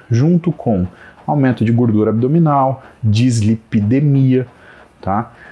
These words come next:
Que são doenças crônico-degenerativas também não transmissíveis, né?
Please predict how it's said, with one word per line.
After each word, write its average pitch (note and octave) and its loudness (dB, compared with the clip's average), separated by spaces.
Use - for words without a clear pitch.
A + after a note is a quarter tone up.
Que - -4
são C3 0
doenças C3+ 0
crônico-degenerativas A#2 0
também A2+ 2
não A#2+ 2
transmissíveis, A#2 -2
né? C3 0